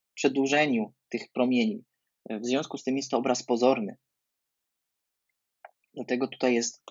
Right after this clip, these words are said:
e, fałsz. Tutaj będzie fałsz odwrócony. No nie, nie jest to obraz odwrócony, ponieważ powstał, można powiedzieć, po tej samej stronie osi optycznej. W związku z tym jest to obraz prosty, tak?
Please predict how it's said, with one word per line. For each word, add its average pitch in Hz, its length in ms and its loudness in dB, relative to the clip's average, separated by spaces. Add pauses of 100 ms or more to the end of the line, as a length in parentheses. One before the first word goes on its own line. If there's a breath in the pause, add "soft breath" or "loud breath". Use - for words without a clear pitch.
(160)
e, 117 100 -10
fałsz. - 560 -4
Tutaj 120 220 -2
będzie 117 280 -4
fałsz 131 480 0 (760 soft breath)
odwrócony. 139 640 2 (600)
No 240 100 2
nie, 170 180 4
nie 147 120 2
jest 135 180 0
to 139 60 6
obraz 127 280 2
odwrócony, 131 460 0
ponieważ 123 360 0
powstał, 120 560 -2 (400)
można 123 200 -2
powiedzieć, 123 360 0
po 127 80 -4
tej 123 280 0 (240)
samej 131 520 4 (420)
stronie 135 460 4
osi 135 380 2
optycznej. 151 760 0 (200)
W 131 40 -2
związku 139 300 -2
z - 180 -20
tym 135 160 -2
jest 131 160 -2
to 127 100 4
obraz 127 340 0 (180)
prosty, 139 460 4
tak? - 260 -8